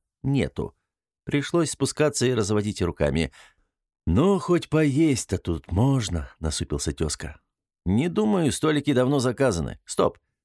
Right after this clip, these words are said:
Тут в двух минутах ходьбы видел столовую. Было написано, что она до девяти работает. Если поторопимся, то успеем». «Пошли». Вадим Кошкин взял спортивную сумку и стал надевать лямки на плечо. Сумка была из будущего.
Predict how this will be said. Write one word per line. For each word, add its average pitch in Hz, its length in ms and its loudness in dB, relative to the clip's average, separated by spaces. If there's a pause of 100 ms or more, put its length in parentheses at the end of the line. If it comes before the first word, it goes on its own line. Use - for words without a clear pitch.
Тут - 160 0
в 92 140 0
двух 101 260 0
минутах 113 360 0
ходьбы 113 440 0
видел 113 260 2
столовую. 92 580 0 (160)
Было 165 320 2
написано, 131 580 0
что 131 220 0
она 135 220 2
до 113 120 -2
девяти 131 420 0
работает. 78 560 0
Если 95 300 2
поторопимся, 107 680 0
то 104 120 0
успеем». 104 480 0 (640)
«Пошли». 139 420 0 (340)
Вадим 82 280 0
Кошкин 98 380 0
взял 92 220 0
спортивную 101 540 -2
сумку 131 320 0
и 113 100 2
стал 123 320 0
надевать 113 400 0
лямки 101 400 0
на 90 140 0
плечо. 82 420 -2 (340)
Сумка 139 420 -2
была 123 260 2
из 113 180 -2
будущего. 67 640 -6